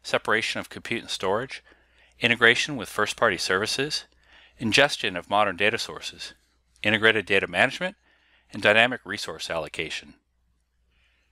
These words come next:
Vantage on Azure subscriptions are comprehensive. Teradata provisions and manages a separate Azure environment for each customer so that your compute and storage resources are not shared with anyone else. We also go through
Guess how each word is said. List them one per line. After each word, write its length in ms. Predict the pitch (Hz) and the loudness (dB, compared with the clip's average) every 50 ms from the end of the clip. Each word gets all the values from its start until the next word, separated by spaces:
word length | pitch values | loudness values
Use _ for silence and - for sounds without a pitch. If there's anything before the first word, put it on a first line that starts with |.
| _ _ _ _ _ _ _ _ _ _ _ _ _ _ _ _ _ _ _ _ _ _ _ | _ _ _ _ _ _ _ _ _ _ _ _ _ _ _ _ _ _ _ _ _ _ _
Vantage 400 | - 151 170 175 - 190 160 - | 4 4 4 4 4 0 0 2
on 100 | 147 131 | 4 6
Azure 300 | 131 127 127 113 120 110 | 6 4 4 2 -2 -6
subscriptions 680 | - - - 127 - - - 113 - - - 117 98 | -6 -6 -8 -10 -4 0 0 0 0 -2 -6 -6 -6
are 60 | - 90 | -6 -8
comprehensive. 840 | - - - 117 - - 92 - 104 101 98 - - - 71 - - _ _ _ _ _ _ _ | -2 0 2 2 2 0 -2 0 0 0 0 -2 -8 -12 -14 -18 -20 _ _ _ _ _ _ _
Teradata 400 | - - 135 139 147 170 156 - | 0 4 4 6 6 4 2 0
provisions 560 | - - 107 - 120 123 - - 143 143 131 - | -2 -2 2 4 4 4 4 0 -4 -6 -8 -10
and 120 | 123 107 | -6 0
manages 500 | 107 104 98 98 - - 107 101 101 - - | 0 0 0 0 -2 -2 -2 -2 -2 -4 -8
a 80 | - - | -8 -4
separate 340 | - - - - - 117 - - | 2 2 2 2 2 0 2 4
Azure 280 | 110 110 117 110 113 | 4 4 4 2 -4
environment 480 | 104 98 95 90 87 90 92 90 90 - | -6 -6 -4 -4 -4 -4 -4 -8 -12 -14
for 140 | - - - | -14 -12 -8
each 240 | - 147 - - - | -6 -6 -6 -2 0
customer 480 | - 120 - - - 95 87 - - _ _ _ - - _ | 0 0 0 -2 -8 -14 -18 -18 -20 _ _ _ -20 -20 _
so 160 | - - - | -12 -10 -8
that 80 | 92 98 | -8 -8
your 200 | 85 113 123 131 | -6 -4 -6 -6
compute 380 | - - - - - 123 117 98 | -6 -8 -10 -4 -4 -4 -2 -2
and 80 | 101 | -4
storage 300 | - - 110 104 101 - | -4 -2 -2 -2 -2 -4
resources 560 | 101 95 92 - - 104 92 - - 98 90 | -6 -4 -4 -4 -4 -2 -2 -2 -2 -2 -2
are 80 | 101 98 | -4 0
not 260 | 107 120 127 127 - | 2 4 4 4 4
shared 320 | - - 104 90 82 80 87 | 2 0 -2 -2 -4 -6 -8
with 160 | 82 - - | -10 -8 -8
anyone 300 | 95 95 92 87 85 82 | -6 -6 -6 -6 -6 -6
else. 340 | 85 - - - - - - _ _ _ _ _ _ _ _ _ _ _ _ | -6 -6 -6 -6 -8 -10 -10 _ _ _ _ _ _ _ _ _ _ _ _
We 80 | - 117 | 2 4
also 220 | 135 151 - 147 | 4 6 4 2
go 160 | 127 120 110 104 | 2 2 0 0
through 160 | - - | 0 -4